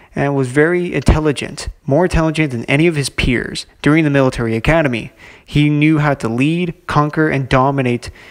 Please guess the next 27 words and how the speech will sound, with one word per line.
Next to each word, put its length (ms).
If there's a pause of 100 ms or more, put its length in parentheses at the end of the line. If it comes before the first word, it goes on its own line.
(320)
the 140
battlefield 520
simulations, 800 (400)
and 100
also 280
knew 180
how 160
to 60
command 400
people 260
very 260
well, 480
and 160
he 100
recognized 520
people 260
with 200
talent 500
and 160
skill. 540 (880)
He 240
loved 540
learning 720
about 340
history 640
and 160
culture, 580